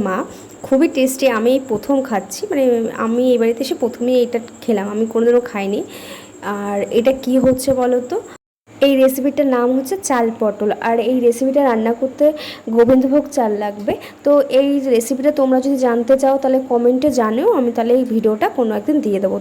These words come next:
তোমাদের। আর কি কি রান্না হচ্ছে তোমাদের পরে দেখাবো, ততক্ষণে চলো স্নানটা সেরে ফেলি। তো স্নান করে আমরা এখন সবাই খেতে বসেছি। দেখো ফার্স্টেই দেখাই তোমাদের যে পটল চাল এই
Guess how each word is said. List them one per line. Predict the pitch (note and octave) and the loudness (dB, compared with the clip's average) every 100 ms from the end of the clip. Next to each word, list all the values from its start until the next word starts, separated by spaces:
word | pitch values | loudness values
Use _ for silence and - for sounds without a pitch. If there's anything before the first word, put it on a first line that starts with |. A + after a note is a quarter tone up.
| G3+ | -4
তোমাদের। | G3 G2 G3+ - - - - - A3 | -4 -4 -4 -6 -14 -14 -10 -4 0
আর | G#3+ G#3 G#3 A3 | 2 0 0 -2
কি | C4 C4 | -4 0
কি | D4+ | 2
রান্না | C#4+ C#4+ D4 D4 | 2 2 2 0
হচ্ছে | D4 - G#4+ - - - | -2 -2 -4 -4 -8 0
তোমাদের | C4 C4 C#4 C#4+ | 2 4 2 2
পরে | B3 A#3+ B3 | 2 2 0
দেখাবো, | B3 C#4+ D#4+ | 0 0 0
ততক্ষণে | C#4 A#3+ B3+ C4 | -2 0 0 0
চলো | D#4 F#4+ | 0 -2
স্নানটা | D4 A#3 A3 D4 E4 | -2 -2 -2 -4 0
সেরে | A#3+ G3+ G3+ | 0 -2 -4
ফেলি। | G3 F#3+ - - - - - - - - | -8 -8 -14 -20 -20 -20 -20 -20 -14 0
তো | D4+ D4+ | 2 2
স্নান | B3+ A#3+ B3+ C4 | 2 2 2 4
করে | C#4+ C#4+ C4 | 4 4 2
আমরা | A#3+ B3+ | 0 -2
এখন | B3+ C4+ | -2 -2
সবাই | C4+ C4 C4 | -2 -2 0
খেতে | C4+ B3 A#3+ | -2 0 -2
বসেছি। | B3 C4+ C4 D4 | 0 -2 -2 -2
দেখো | A#3 A3+ C#4 | -2 -2 -2
ফার্স্টেই | C4+ A3+ A#3+ C4 A#3+ | 0 -2 0 0 0
দেখাই | A3+ B3 A#3 | 0 -2 -2
তোমাদের | A#3 A#3+ A#3 C#4 D#4+ - - - A#3+ | -2 -4 0 0 0 -8 -16 -10 0
যে | A3+ A#3 | 2 2
পটল | A#3 G#3+ A#3+ B3 A#3+ | 0 0 0 0 0
চাল | A#3 B3 G4 | 0 0 -2
এই | - | -2